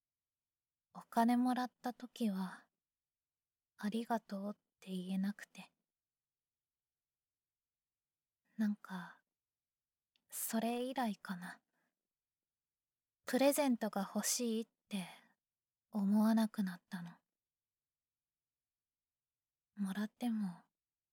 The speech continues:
ちゃんと「ありがとう」って言えるかわかんないし。まあ、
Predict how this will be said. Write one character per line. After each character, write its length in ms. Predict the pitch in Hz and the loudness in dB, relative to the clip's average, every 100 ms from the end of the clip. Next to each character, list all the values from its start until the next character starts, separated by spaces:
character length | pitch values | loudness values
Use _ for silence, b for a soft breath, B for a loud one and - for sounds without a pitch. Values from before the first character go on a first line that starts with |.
| _ _ _ - | _ _ _ 0
ち 100 | 233 | 4
ゃ 60 | |
ん 80 | 220 | 4
と 200 | 240 226 | 4 4
「あ 80 | 226 | 4
り 140 | 277 | 2
が 140 | 269 254 | 2 2
と 240 | 214 208 | 0 -2
う」 20 | 220 | -4
っ 0 | _ _ | _ _
て 100 | 208 | -12
言 220 | 180 190 | -8 -6
え 20 | 196 | -4
る 100 | 208 | -4
か 140 | 196 | -6
わ 160 | 175 - | -8 -6
か 140 | 220 214 | 0 2
ん 100 | 214 | 2
な 120 | 185 | 0
い 60 | - | -8
し。 260 | - - _ _ _ _ _ _ _ _ _ _ _ _ _ _ _ _ _ _ 214 | -10 -12 _ _ _ _ _ _ _ _ _ _ _ _ _ _ _ _ _ _ 0
ま 260 | 196 | 2
あ、 60 | 208 | 2